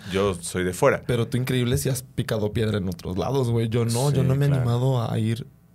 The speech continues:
Speaker 2: a grabar a gente con, ay, me están saliendo mucho TikTok de gente que está haciendo, la está haciendo cosas chingonas en León
Speaker 1: Ujú.
Speaker 2: y las quiero entrevistar, pero digo, um, este, ¿cuánto costará? <laughs> O sea, sí
Speaker 1: Pues,
Speaker 2: es como,
Speaker 1: a
Speaker 2: incluso
Speaker 1: veces,
Speaker 2: así como
Speaker 1: a veces
Speaker 2: ver,
Speaker 1: entre
Speaker 2: ¿sabes?
Speaker 1: esta, entre estos,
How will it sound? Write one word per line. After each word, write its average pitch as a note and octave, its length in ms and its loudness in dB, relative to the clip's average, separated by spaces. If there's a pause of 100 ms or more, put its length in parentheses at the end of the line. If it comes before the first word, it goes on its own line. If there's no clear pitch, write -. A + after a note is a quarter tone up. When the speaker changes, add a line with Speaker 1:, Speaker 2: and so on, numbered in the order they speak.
Speaker 2:
a A#2 100 -2
grabar A2 400 0
a A#2+ 60 -2
gente A#2 280 -4
con, G#2+ 220 -4 (320)
ay, C3+ 160 0
me C#3 80 4
están C#3+ 180 2
saliendo E3+ 300 4
mucho D3+ 240 0
TikTok D#3 480 -2
de A#2 160 0
gente A2+ 260 -2
que - 80 -4
está - 140 -4
haciendo, A#2+ 300 0
la G#2+ 100 2
está A#2 180 -2 (160)
haciendo B2+ 300 2
cosas B2 220 0
chingonas G#2 400 -4
en G#2+ 100 0
León A2+ 300 2
Speaker 1:
Ujú. F2+ 100 -4 (240)
Speaker 2:
y A#2+ 100 0
las - 200 4
quiero C3+ 160 2
entrevistar, B2+ 500 0
pero A#2 140 2
digo, A#2 220 0
um, C#3+ 500 2
este, C#3+ 280 0
¿cuánto G#3 280 -6
costará? - 360 -6 (100)
<laughs> - 100 -4
O G#3+ 80 2
sea, E3+ 140 2
sí - 40 -8 (400)
Speaker 1:
Pues, E3 160 8
Speaker 2:
es F3 80 10
como, F3 100 4 (120)
Speaker 1:
a E3 60 6
Speaker 2:
incluso D3 40 6
Speaker 1:
veces, D3 200 4
Speaker 2:
así - 140 2
como E3+ 200 2
Speaker 1:
a C3 60 8
veces B2+ 300 6
Speaker 2:
ver, B2 120 6
Speaker 1:
entre A2+ 220 4
Speaker 2:
¿sabes? C3+ 180 4
Speaker 1:
esta, - 120 0
entre G#2+ 280 6
estos, A2+ 680 -2